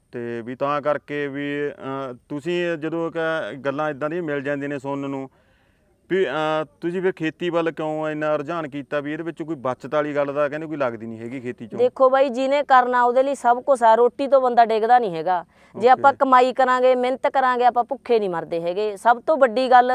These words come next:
Speaker 2: ਕਿਸੇ ਅੱਗੇ ਹੱਥ ਨਹੀਂ ਕੱਢਣੇ ਪੈਂਦੇ। ਦੂਜੀ ਗੱਲ, ਕਿਸੇ ਦੇ ਥੱਲੇ ਲੱਗ ਕੇ ਮਜ਼ਦੂਰੀ ਕਰਨੀ ਬਹੁਤ ਔਖੀ, ਆਪਾਂ ਬਾਹਰ ਜਾ ਕੇ ਵੀ ਕਰਦੇ ਹਾਂ। ਇਸ ਤੋਂ
Speaker 1: ਹੂੰ।
Speaker 2: ਚੰਗਾ ਵੀ ਆਪਦੀ ਖੇਤੀਬਾੜੀ ਕਰੋ, ਆਪਦਾ ਖਰਚਾ ਪਾਣੀ ਵਧੀਆ ਤੁਰਦਾ ਬਾਈ, ਇਹੋ ਜਿਹੀ ਗੱਲ ਨਹੀਂ ਹੈਗੀ ਵੀ ਕੁਛ ਬਚਦਾ ਨਹੀਂ ਹੈਗਾ।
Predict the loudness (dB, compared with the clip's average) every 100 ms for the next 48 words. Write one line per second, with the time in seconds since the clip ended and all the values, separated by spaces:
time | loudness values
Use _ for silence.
0 | -2 -4 -2 0 2 2 0 -2 -4 -2
1 | -2 -2 -2 -2 0 2 0 0 _ _
2 | -8 -4 -2 2 4 4 2 0 0 0
3 | 0 2 4 4 2 0 0 0 -2 -4
4 | -4 -2 0 4 4 4 0 2 2 0
5 | 0 0 2 4 6 4 4 0 0 -2
6 | 2 2 0 -2 -4 -8 _ _ -4 0
7 | 0 0 2 4 4 4 2 2 -4 -2
8 | -2 0 0 4 4 2 0 2 2 2
9 | 0 4 4 4 2 -4 -4 -2 0 0
10 | 0 0 0 2 2 0 -2 0 -2 0
11 | -2 -2 -2 -2 0 -2 -4 -4 -6 -10
12 | -14 _ -8 -4 -2 0 2 2 2 -4
13 | -4 -8 -4 -4